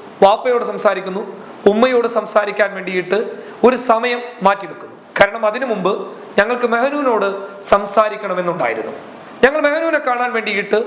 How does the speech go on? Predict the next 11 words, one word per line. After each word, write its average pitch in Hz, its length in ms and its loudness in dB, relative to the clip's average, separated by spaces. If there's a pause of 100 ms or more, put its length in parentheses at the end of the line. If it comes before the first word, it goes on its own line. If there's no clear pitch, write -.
(400)
റിഫയുടെ 220 300 4
വീടിനകത്തേക്ക് 196 760 -2
കയറിപ്പോകുന്നു. 180 540 0 (540)
ആ 269 160 -2
സമയം 240 240 -2 (320)
റിഫയുടെ 226 280 2
ഒരു 208 120 -2
ബന്ധു 190 560 -2
എൻ്റെ 190 120 2
കൂടെ 190 220 0
ഉണ്ടായിരുന്നു. 110 440 -4